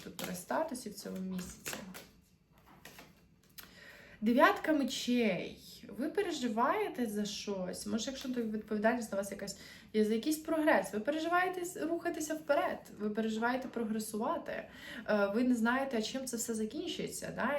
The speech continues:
І це, от знову ж таки, психологічний нестабільний стан. Ну, нема сенсу, тому що це, ем, як, зовнішні обставини, на які ви не можете повпливати. Їх можна тільки прийняти. Тут з психологом можете прямо поспілкуватися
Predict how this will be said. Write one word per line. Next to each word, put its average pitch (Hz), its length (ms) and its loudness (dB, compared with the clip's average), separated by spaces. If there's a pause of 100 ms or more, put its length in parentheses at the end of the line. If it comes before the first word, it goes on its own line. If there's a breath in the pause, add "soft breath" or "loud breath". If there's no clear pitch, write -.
І 196 420 -4
це, 254 420 -2
от 196 120 -4
знову 247 300 0
ж - 120 -10
таки, 208 380 -4 (280 loud breath)
психологічний 220 800 0
нестабільний 202 580 0
стан. 170 380 -8 (380 loud breath)
Ну, 285 80 -4
нема 320 200 2
сенсу, 247 640 2
тому 208 140 0
що 220 160 -4
це, 240 680 0
ем, 208 680 0 (560)
як, 208 120 -6 (500)
зовнішні 208 460 0
обставини, - 560 -6
на 202 60 -10
які - 160 -8
ви 240 100 -4
не 247 80 0
можете 254 320 -2
повпливати. - 640 -10
Їх 220 120 -10
можна 226 240 0
тільки 247 320 -6
прийняти. 190 520 -8
Тут 254 200 -10
з - 40 -10
психологом 254 600 -2
можете 226 280 -4
прямо 202 240 -6
поспілкуватися - 880 -10